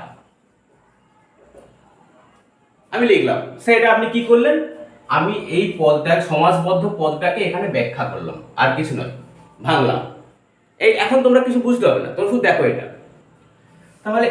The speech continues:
এটা পূর্বপদ, এটা পরপদ। আমরা ব্যাকরণে শিখি কিভাবে, যত নিয়ম আছে, কিভাবে এটার থেকে এটাকে করতে হয়। আর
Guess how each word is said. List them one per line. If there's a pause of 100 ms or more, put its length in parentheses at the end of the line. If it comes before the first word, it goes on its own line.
(100)
এটা (120)
পূর্বপদ, (100)
এটা
পরপদ। (920)
আমরা (120)
ব্যাকরণে
শিখি (1300)
কিভাবে, (420)
যত
নিয়ম
আছে, (640)
কিভাবে (180)
এটার
থেকে (280)
এটাকে (100)
করতে
হয়। (1400)
আর